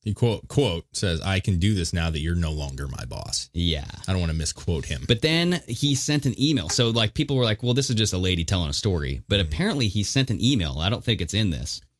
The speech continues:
Speaker 2: But he
Speaker 1: He provided the Times. It's right there. It says, "Provided the Times with Cuomo's apology email."
Speaker 2: Yeah, so Ross, whoever this Ross is, is the, the lady who got, uh,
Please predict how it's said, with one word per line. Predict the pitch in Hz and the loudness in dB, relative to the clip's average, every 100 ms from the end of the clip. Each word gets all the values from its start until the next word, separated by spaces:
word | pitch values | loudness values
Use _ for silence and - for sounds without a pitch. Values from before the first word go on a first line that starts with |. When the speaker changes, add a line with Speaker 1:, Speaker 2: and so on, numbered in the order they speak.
| _ _ _ _ - | _ _ _ _ 0
Speaker 2:
But | 113 - | 0 0
he | - 135 123 | 0 2 4
Speaker 1:
He | |
provided | 120 120 120 87 | 4 2 2 0
the | |
Times. | 80 117 104 76 65 | -2 0 0 0 -4
It's | 98 87 | -2 0
right | 104 80 | 0 2
there. | 90 | 0
It | 76 | 0
says, | 107 87 | -2 0
"Provided | 98 98 101 | 0 2 2
the | 92 | 0
Times | - 101 90 80 | 0 0 0 0
with | 82 | 0
Cuomo's | 95 87 80 | 0 0 0
apology | 73 104 92 82 78 | 0 0 2 0 0
email." | 90 78 65 _ _ | 0 0 -4 _ _
Speaker 2:
Yeah, | - 107 | 0 2
so | 117 104 | 2 2
Ross, | 101 123 156 165 - - - | 2 2 2 0 -6 -6 0
whoever | 127 135 147 | 2 4 2
this | 135 - | 0 0
Ross | 101 113 110 | 0 0 2
is, | 101 90 90 | 0 0 0
is | 90 | 0
the, | - 87 82 _ _ _ - | 0 0 -2 _ _ _ -2
the | 92 | 0
lady | 101 104 104 | 2 2 2
who | 98 | 0
got, | 87 90 85 - | 0 0 0 -2
uh, | 92 82 | -2 0